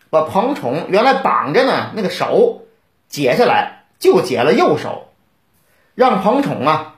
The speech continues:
给这个守城门的写一道手令。那意思呀，就是他命令这老头儿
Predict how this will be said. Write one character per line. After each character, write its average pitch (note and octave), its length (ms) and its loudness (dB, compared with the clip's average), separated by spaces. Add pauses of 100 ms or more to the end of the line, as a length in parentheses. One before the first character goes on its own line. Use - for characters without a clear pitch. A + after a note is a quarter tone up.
(440)
给 D3 280 2
这 A#3+ 160 4
个 D3+ 200 2
守 B2+ 300 0
城 A3+ 200 -2
门 A3 220 0
的 - 260 -2
写 C#3 340 -2
一 G#3+ 100 -4
道 F3 200 2
手 B2 280 -4
令。 C#3+ 240 0 (680)
那 G#3 120 0
意 C4 200 2
思 C#3 140 0
呀， G2 200 -2 (280)
就 D#3+ 120 -4
是 C#3+ 160 0
他 E4 320 2
命 A#3 260 0
令 G#3 300 -2 (240)
这 G3 160 2
老 C3 240 2
头 C3+ 140 0
儿 G3 280 0